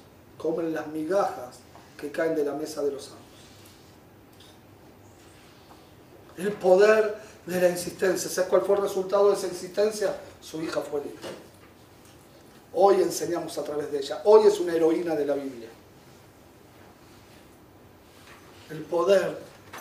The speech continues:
de la insistencia. El poder de la insistencia es lo que al final nos va a llevar a mover el corazón compasivo de Dios.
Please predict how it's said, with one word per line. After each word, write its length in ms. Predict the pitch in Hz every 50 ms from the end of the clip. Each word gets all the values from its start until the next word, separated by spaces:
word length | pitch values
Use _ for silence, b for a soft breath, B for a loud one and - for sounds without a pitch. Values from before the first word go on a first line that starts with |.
| -
de 140 | 156 151 156
la 60 | 151
insistencia. 760 | 147 151 147 - - - - - - - - - - - - - - - - - - - - - -
El 140 | - 160 156
poder 640 | - - 170 170 180 185 180 175 156 - - - - - - - B B B B B B
de 80 | - 156
la 60 | 165
insistencia 560 | 165 160 160 156 - - 196 190 185 - 185
es 60 | 170 170
lo 120 | 180 175
que 140 | - - 185
al 140 | 170 170 -
final 600 | - - 175 175 185 208 233 262 277 294 294 - - B B B B B B B B
nos 300 | - 175 170 160 160 175
va 340 | 202 220 233 233 - 185 185
a 180 | 180 - - -
llevar 540 | 175 170 185 196 185 - - - - - B B B B B
a 120 | - 170 180
mover 680 | 180 180 180 180 180 196 214 240 247 247 262 262 - -
el 120 | 190 180
corazón 580 | 185 - 175 175 170 170 - - 208 226 240 233
compasivo 640 | - 208 202 196 - 175 - - - 214 214 202 190
de 120 | 185 180
Dios. 460 | 170 170 175 165 143 - - - -